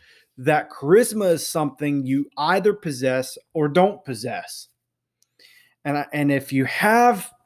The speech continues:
experienced that question, I want you to take that idea and send it packing. Box it up and throw it away, because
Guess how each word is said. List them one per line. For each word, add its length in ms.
experienced 720
that 240
question, 480
I 180
want 340
you 120
to 80
take 380
that 260
idea 640
and 200
send 340
it 240
packing. 560
Box 420
it 100
up 500
and 580
throw 380
it 80
away, 380
because 680